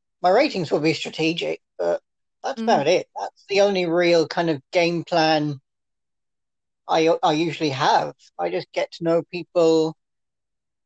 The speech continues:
Speaker 1: Um, I'll try and stick together with the people I know going in
Speaker 2: Mm-hmm.
Speaker 1: and kind of just get to know other people. That's how I play my games, and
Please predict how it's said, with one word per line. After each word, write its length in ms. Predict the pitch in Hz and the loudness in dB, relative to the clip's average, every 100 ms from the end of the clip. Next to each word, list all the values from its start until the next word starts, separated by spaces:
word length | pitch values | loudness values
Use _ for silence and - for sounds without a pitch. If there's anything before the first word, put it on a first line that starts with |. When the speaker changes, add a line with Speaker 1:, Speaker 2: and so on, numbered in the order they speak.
| _ _ _ _ _ _ _ _ | _ _ _ _ _ _ _ _
Speaker 1:
Um, 800 | 160 165 160 156 156 160 156 156 147 - _ _ _ _ _ _ _ _ _ _ _ - | -4 0 2 2 0 -2 -6 -8 -12 -20 _ _ _ _ _ _ _ _ _ _ _ -10
I'll 120 | 220 | -4
try 180 | 240 190 | 0 0
and 80 | |
stick 220 | 156 196 - | 0 -4 -4
together 340 | 165 170 165 | 0 2 4
with 140 | 165 | 2
the 80 | 156 | -2
people 360 | - 170 - 160 | -10 -10 -4 -2
I 100 | 151 | 0
know 300 | 160 160 160 | 0 0 0
going 360 | 165 160 160 165 | 0 -2 -2 -2
in 400 | 165 160 156 151 _ _ _ _ _ _ | -2 -2 -4 -8 _ _ _ _ _ _
Speaker 2:
Mm-hmm. 280 | 220 214 208 | -4 -4 -4
Speaker 1:
and 440 | 160 151 160 160 - _ _ _ _ - _ _ | -4 -4 -6 -12 -14 _ _ _ _ -20 _ _
kind 220 | 165 160 | -6 -6
of 100 | 156 | -6
just 280 | 170 151 - - - _ _ _ _ _ - | -10 -14 -14 -18 -20 _ _ _ _ _ -12
get 120 | - | -12
to 100 | - | -8
know 140 | 175 180 | 0 2
other 180 | 202 220 | 2 0
people. 340 | 175 143 143 | -6 -4 -4
That's 280 | 147 - - | -4 -6 -4
how 160 | 165 | 0
I 160 | 165 147 - | 2 0 -2
play 160 | 165 160 | -2 0
my 140 | 151 | 0
games, 440 | 151 175 175 160 | 0 0 -2 -6
and 300 | 156 151 151 | -8 -10 -10